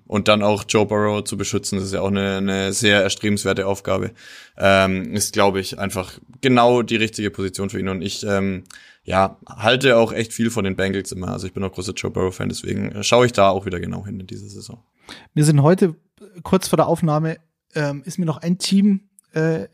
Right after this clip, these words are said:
Speaker 2: in den Wurf gekommen. Da habe ich mir gedacht, okay, über die müssten wir eigentlich auch noch ganz kurz sprechen. Ganz kurz in Anführungszeichen, ihr wisst Bescheid. <laughs> Ähm, die Dolphins. Die Dolphins haben,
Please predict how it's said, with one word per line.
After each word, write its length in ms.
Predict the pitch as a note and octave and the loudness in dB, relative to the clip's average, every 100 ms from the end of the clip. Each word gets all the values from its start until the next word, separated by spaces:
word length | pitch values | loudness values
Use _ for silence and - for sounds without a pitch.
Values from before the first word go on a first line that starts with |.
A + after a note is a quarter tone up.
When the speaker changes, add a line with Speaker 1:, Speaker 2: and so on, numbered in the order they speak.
| _ | _
Speaker 2:
in 100 | F3 | 2
den 180 | F3+ E3 | 6 6
Wurf 300 | G3 A3+ - | 4 2 -4
gekommen. 500 | G3+ - G3+ A3+ G#3 | -6 0 0 2 0
Da 80 | E3+ | 2
habe 100 | E3 | 2
ich 40 | |
mir 80 | D#3+ | 2
gedacht, 220 | D3+ C#3+ | 0 -2
okay, 180 | D3 F#3 | -2 -2
über 200 | E3 C#3+ | 0 -2
die 100 | D3 | 0
müssten 300 | D#3+ F3+ - | -2 -2 -2
wir 60 | C#3+ | -2
eigentlich 180 | B2+ | -2
auch 80 | - | -2
noch 160 | D3+ - | -2 -2
ganz 240 | B2 D#3 | -2 0
kurz 180 | - C3 | -2 -6
sprechen. 380 | - B2 C3 E3 - _ | -4 -4 -4 -6 -10 _
Ganz 200 | - G#2+ | -4 -4
kurz 200 | - D3+ | -4 -4
in 80 | D3 | -2
Anführungszeichen, 580 | B2+ C3 D3+ - E3 E3 | -4 -4 -6 -4 -4 -4
ihr 120 | B2 | -6
wisst 180 | D3 - | -8 -10
Bescheid. 360 | - - - G3 - - - D4 D4+ | -2 -2 0 -2 -2 -4 -2 0 0
<laughs> 300 | C#4+ E3+ - | 0 -2 0
Ähm, 400 | E3 E3 D#3+ D#3 F3+ | 2 2 2 -2 -4
die 100 | F3 | 0
Dolphins. 720 | G3 F#4+ - G#3 B2+ - - _ _ - - _ _ | 2 4 2 0 0 -6 -14 _ _ -20 -20 _ _
Die 80 | E3 | -2
Dolphins 440 | E3 A3 C4 C4+ G#3 | 2 2 4 2 2
haben, 200 | A#3 | 0